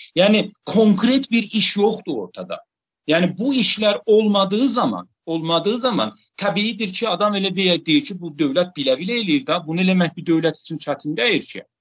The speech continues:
Bunu da izafələdim, ondan sonra sizə verim. Ətraf mühit məsələsində,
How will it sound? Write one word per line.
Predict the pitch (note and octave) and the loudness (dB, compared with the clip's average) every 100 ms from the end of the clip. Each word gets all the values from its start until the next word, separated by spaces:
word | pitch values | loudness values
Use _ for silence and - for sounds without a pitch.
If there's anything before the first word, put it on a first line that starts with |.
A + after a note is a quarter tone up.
| - | -16
Bunu | D#3 A#3 C#4+ B3+ | -2 4 4 4
da | F#3+ C#3 - | 2 0 -2
izafələdim, | F3+ F#3 E3 F3 E3 D#3 A3+ G3 | -2 2 2 2 0 0 -2 -4
ondan | E3 E3+ E3 | -2 0 0
sonra | E3 D#3 D#3 - | 2 2 2 -2
sizə | - C#3+ D#3 | -6 0 2
verim. | C#3+ A#2 G#2+ _ _ | 2 0 -8 _ _
Ətraf | A3+ - C4 G3+ | -4 -2 -4 2
mühit | G#3+ B3 G#3 | 4 4 2
məsələsində, | G3 - D#3+ C3 - A#2+ G#2 | 0 2 2 2 0 -4 0